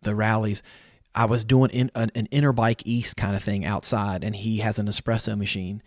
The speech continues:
and he made me an espresso. I'd never really had it. This was probably four years ago. Never drank coffee in my life. Uh, and then he gave me an espresso. I was like, "Yeah, that's cool." And then worked the co-,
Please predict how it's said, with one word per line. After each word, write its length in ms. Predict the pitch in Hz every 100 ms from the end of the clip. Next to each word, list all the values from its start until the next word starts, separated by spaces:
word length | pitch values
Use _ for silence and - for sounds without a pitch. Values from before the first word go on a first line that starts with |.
| - - - - _
and 140 | - 104
he 400 | 110 107 104 98 -
made 240 | 113 110
me 80 | 110
an 60 | 104
espresso. 640 | - 135 127 - 87 -
I'd 160 | - 127
never 200 | 139 143
really 180 | 127 110
had 280 | 104 101
it. 200 | 113 - _ - _ -
This 140 | -
was 80 | 147
probably 280 | - 123 107
four 300 | - 117 113
years 300 | 98 123 104
ago. 160 | 50 50 -
Never 260 | 123 160 160
drank 220 | 156 -
coffee 260 | 131 127
in 60 | 120
my 80 | 107
life. 460 | 104 95 62 - _ _ _ - - - -
Uh, 120 | 120
and 160 | 123 127
then 120 | 131
he 100 | 135
gave 260 | 127 123 120
me 80 | 120
an 60 |
espresso. 360 | 110 - 123 120
I 20 |
was 120 | 113
like, 140 | 123 -
"Yeah, 140 | 220
that's 120 | -
cool." 360 | - 107 110 -
And 180 | - 117
then 260 | 113 110 95
worked 420 | 107 107 113 - -
the 140 | 117 101
co-, 160 | -